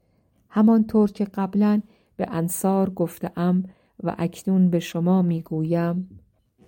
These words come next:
امیدوارم مرا دوستی به شمار آورید که خدمتگزاری به شما را خوش می‌دارد.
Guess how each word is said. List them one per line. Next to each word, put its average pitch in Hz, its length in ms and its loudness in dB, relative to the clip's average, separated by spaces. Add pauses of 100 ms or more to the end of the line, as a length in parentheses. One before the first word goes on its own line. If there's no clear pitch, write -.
(460)
امیدوارم 185 1080 2 (400)
مرا 180 340 4
دوستی 202 720 2
به 180 120 0
شمار 180 520 2
آورید 165 680 0 (380)
که 175 120 -6
خدمتگزاری 165 1120 2
به 170 120 2
شما 165 420 -2
را 165 300 0 (300)
خوش - 400 -2
می‌دارد. 151 680 0